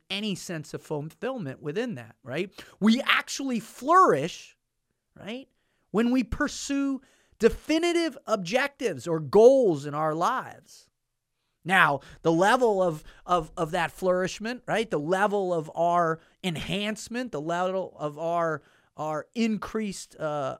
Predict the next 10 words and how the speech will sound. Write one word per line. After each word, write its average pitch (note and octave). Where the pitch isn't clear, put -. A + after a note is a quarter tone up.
uh, C3+
sense -
of D3
value F#3+
or D3
worth F#3+
is F3+
a G#3+
derivative G3+
of, E3